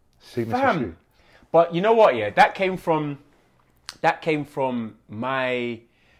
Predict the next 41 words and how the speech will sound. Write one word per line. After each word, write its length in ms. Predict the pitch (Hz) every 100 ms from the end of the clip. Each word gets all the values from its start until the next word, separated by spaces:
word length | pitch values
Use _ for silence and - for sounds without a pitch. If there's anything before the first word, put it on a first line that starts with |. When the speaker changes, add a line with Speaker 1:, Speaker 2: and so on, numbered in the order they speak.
| _
Speaker 2:
uh, 40 | 113
uh, 20 |
uh, 960 | 110 107 107 104 98 - 101 98 92
perception 760 | 90 110 - 135 - - 98 90 _ _ -
of 260 | 117 101 - _ _ -
the 120 | 113
signature 600 | - - 143 117 117 113
shoe 400 | - - 139 110 -
club 440 | - 113 95 - _ _ -
do 60 | 101
you 60 | 92
know 20 |
what 40 |
I 40 | 107
Speaker 1:
Yeah, 40 |
Speaker 2:
mean? 180 | 113 98
Speaker 1:
yeah, 200 | 98 92 -
yeah. 180 | 95 95
Speaker 2:
And 120 | 117
I 60 | 120
just 180 | 127 -
felt 180 | 151
like 180 | 135 127
it 60 | 127
was 160 | 113
such 320 | - 160 - 123
an 60 |
exclusive 800 | 107 - - 151 143 - 107 -
club 420 | - 147 120 85 _ _ _ _
that 80 | 117
you 140 | 113 107
had 260 | 165 170
to 80 | 135
be 260 | 110 113 104
an 100 | 101
M 140 | 98
V 140 | 82 -
P 220 | - 92 87
or 180 | 92
a 40 | 90
champion 720 | - - 131 120 110 92 90